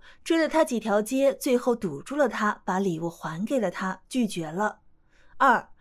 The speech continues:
后来在一次私底下朋友聚会上，方圆老婆李小乐赵子琪氏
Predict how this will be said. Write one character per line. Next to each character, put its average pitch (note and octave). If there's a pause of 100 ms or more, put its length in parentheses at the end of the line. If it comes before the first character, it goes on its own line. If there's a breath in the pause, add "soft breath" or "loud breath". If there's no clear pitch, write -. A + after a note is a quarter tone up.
(220 soft breath)
后 E4
来 C#4+
在 D4
一 C4
次 C4+
私 C#4+
底 B3+
下 G3+
朋 G#3+
友 G#3+
聚 A3+
会 C4
上， G#3+ (240 soft breath)
方 D#4+
圆 D4
老 G#3
婆 G#3+
李 G#3+
小 G#3
乐 A#3
赵 G#3+
子 -
琪 -
氏 B3